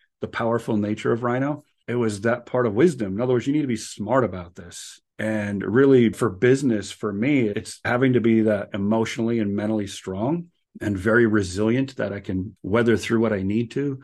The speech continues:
but to be wise about that, to be smart too.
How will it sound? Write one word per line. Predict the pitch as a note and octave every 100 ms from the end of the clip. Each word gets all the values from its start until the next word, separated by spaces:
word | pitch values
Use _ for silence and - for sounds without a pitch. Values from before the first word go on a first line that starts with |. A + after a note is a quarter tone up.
| _ -
but | A2+ C#3 G#2+ G#2 -
to | B2+
be | E3+
wise | A2 D#3 C#3+ F2
about | E2+ E2+ E2+ -
that, | E2+ D#2+ _ _
to | -
be | A#2+
smart | A#2+ - G#2 G#2+ G#2+ -
too. | - G2+ F#2+